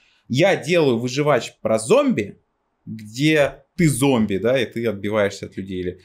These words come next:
где у меня орда гигантская, и ты каждого можешь убить, и они красиво разлетаются». То есть у меня формируется основной посыл.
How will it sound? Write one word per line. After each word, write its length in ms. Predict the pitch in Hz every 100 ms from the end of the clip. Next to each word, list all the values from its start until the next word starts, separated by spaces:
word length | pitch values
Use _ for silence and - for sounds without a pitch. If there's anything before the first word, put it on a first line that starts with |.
| -
где 200 | 113 147
у 60 |
меня 460 | 143 139 135 127 -
орда 400 | 143 147 147 135
гигантская, 640 | 110 110 147 226 220 -
и 40 | 120
ты 100 | 110
каждого 400 | 143 147 123 110
можешь 300 | 107 107 -
убить, 340 | 107 104 196
и 20 |
они 160 | 107 127
красиво 380 | 110 104 113 107
разлетаются». 540 | 98 101 - 92 -
То 40 | 101
есть 140 | -
у 20 |
меня 100 | 143
формируется 460 | 185 120 127 147 -
основной 420 | - - 123 127
посыл. 360 | 113 107 -